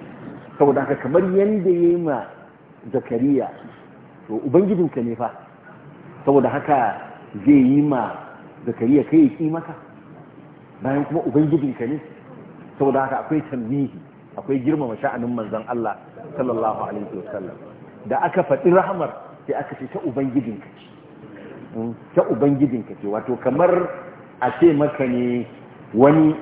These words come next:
wato an yi masa wata irin kyauta, a ce daga gidanku ne. Daga gidanku aka yi wannan. To yaya za ka ji? Ba dole kai takama ba. Ka ji kan cewa ku ne kuka yi?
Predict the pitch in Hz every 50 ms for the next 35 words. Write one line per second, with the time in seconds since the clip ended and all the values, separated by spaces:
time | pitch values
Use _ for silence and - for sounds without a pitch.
0 | - - - - - - - - - - - 107 117 120 117 113 - 120 117 110
1 | 107 104 101 - - - - - 143 147 156 160 160 160 160 160 160 156 - 139
2 | 135 135 135 147 143 165 143 143 127 117 - 123 107 104 - - 139 127 117 -
3 | - - - - - - - - - - - 170 143 160 143 151 156 151 175 240
4 | 233 220 - - 120 101 90 - - - - - - - - - - - - -
5 | - - - - - - - - - 156 127 127 147 143 208 185 247 240 220 -
6 | 156 - 127 - - 131 110 98 92 90 98 90 - - - - - - - -
7 | 151 147 139 147 147 139 127 175 180 175 - 151 131 113 127 - - - - -
8 | - - - - - - 135 135 208 220 185 - - 156 - 139 120 123 170 165
9 | 175 170 170 180 165 - - - - - - - - - - - - - - -
10 | - - - 139 139 165 - 190 160 143 - 165 151 143 - 151 175 175 156 135
11 | 139 165 135 139 143 170 160